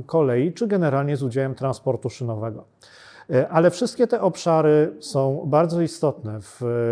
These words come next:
e, działalności Straży Pożarnej, a bezpieczeństwo transportu jest również bardzo istotne z punktu widzenia tego, e,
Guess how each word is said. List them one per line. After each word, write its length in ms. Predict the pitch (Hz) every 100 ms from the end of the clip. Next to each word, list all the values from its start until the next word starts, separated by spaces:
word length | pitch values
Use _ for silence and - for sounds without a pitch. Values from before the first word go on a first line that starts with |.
| 120
e, 40 |
działalności 1040 | 113 131 131 135 139 - - 131 131 131 131 - _
Straży 400 | - - 143 156
Pożarnej, 640 | 151 139 127 110 113 143 175
a 100 | 147
bezpieczeństwo 600 | 156 170 156 208 208 190
transportu 840 | 160 151 - 143 123 - 147 180 - - -
jest 300 | 131 175 -
również 380 | 208 170 185 139
bardzo 340 | 135 165 185
istotne 840 | 180 160 - 135 120 131 139 180 180 _ _
z 140 | -
punktu 440 | - 190 202 - 151
widzenia 680 | 147 127 156 156 160 170 170 - _ _ _ -
tego, 600 | 131 113 123 165 208 - -
e, 40 | _